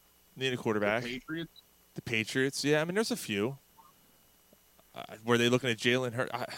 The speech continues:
Speaker 1: man, I, uh, this is just crazy. I, like, they make the pick and my phone just explodes.
Speaker 2: Yeah, mine, like, I can't even begin to go over the text messages. They're all over.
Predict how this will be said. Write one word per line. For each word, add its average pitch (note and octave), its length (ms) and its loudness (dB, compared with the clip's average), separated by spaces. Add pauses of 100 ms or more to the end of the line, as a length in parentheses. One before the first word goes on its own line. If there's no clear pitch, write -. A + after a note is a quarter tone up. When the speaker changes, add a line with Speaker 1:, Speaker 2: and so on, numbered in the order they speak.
(140)
Speaker 1:
man, C3+ 340 -4
I, - 680 -18
uh, A2+ 180 -10 (760)
this - 180 -12
is F#3+ 120 -8
just - 260 -6
crazy. F#2+ 420 -8 (500)
I, D3+ 120 0 (240)
like, D#3+ 120 0 (1500)
they F3+ 120 2
make G#3 160 2
the F3+ 80 0
pick F3+ 300 2
and C3 80 -2
my A#2+ 80 2
phone C#3 380 0
just A#2 180 -2
explodes. B2 1040 -2 (320)
Speaker 2:
Yeah, D3 280 -6
mine, D3 340 -4
like, C#3 140 -6
I D3+ 100 -6
can't E3 220 -6
even C#3+ 240 -4
begin C3 320 -6
to B2 40 -6
go A2+ 160 -2
over A2 160 -2
the G2+ 60 -2
text A2+ 300 -6
messages. F#2 440 -4
They're G#2+ 180 -2
all A2+ 160 2
over. F#2 260 0